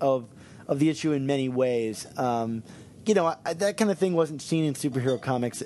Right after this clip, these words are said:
you know, at the time, the kind of, you know, tongue-in-cheek look at, at superheroic. So, you know,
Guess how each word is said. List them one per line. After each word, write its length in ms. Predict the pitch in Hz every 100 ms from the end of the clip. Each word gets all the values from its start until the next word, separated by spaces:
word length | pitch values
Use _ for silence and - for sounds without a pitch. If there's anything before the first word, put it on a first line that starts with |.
| -
you 120 | 143
know, 240 | 123 110 104 - - -
at 160 | 143 139
the 80 | 135
time, 320 | - 143 135
the 60 | 139
kind 140 | 139
of, 80 | 135 127 - - - - -
you 80 | 156
know, 240 | 139 120 - - - - - - - - -
tongue-in-cheek 800 | 180 180 160 139 - 156 147 131
look 260 | 139 143
at, 140 | 147 -
at 240 | 135 127 -
superheroic. 800 | - 156 139 123 131 123 120 110
So, 240 | 180 185 -
you 100 | 214
know, 240 | 214 208